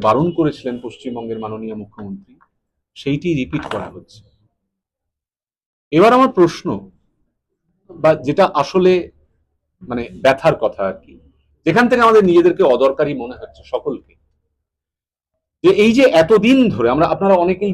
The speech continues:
জানেন মিডিয়ার বন্ধুরা, যে জয়দীপদার কাজটি নিয়ে অনেক, অনেক দিন ধরেই ডামাডোল চলছে এবং কাজটি কিভাবে হবে, আদৌ হবে কিনা তার কোনো সুরাহা পাওয়া যাচ্ছে না। এবং ইতিমধ্যে আমরা খানিক প্রায় জানতেই পেরেছি যে ফেডারেশনের তরফ থেকে কোনো সদুত্তর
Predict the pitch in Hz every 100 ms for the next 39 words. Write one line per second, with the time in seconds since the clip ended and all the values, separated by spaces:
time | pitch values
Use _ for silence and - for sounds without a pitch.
0 | 143 143 151 135 123 131 120 120 - 175
1 | 175 123 123 123 151 151 175 - 117 -
2 | 147 160 202 131 127 _ - 131 127 147
3 | 147 143 180 127 117 117 143 139 131 131
4 | - 214 165 160 120 - - 175 123 123
5 | 165 156 110 - 175 - 107 151 - 104
6 | 120 120 180 202 127 120 131 - 127 120
7 | 131 131 123 214 - 190 226 247 _ _
8 | _ 170 180 165 160 202 214 196 240 196
9 | 170 175 131 131 131 131 123 113 113 202
10 | 202 139 135 - 226 _ _ _ _ -
11 | - - 139 139 139 156 165 202 202 143
12 | 151 151 180 214 214 175 170 120 131 123
13 | 160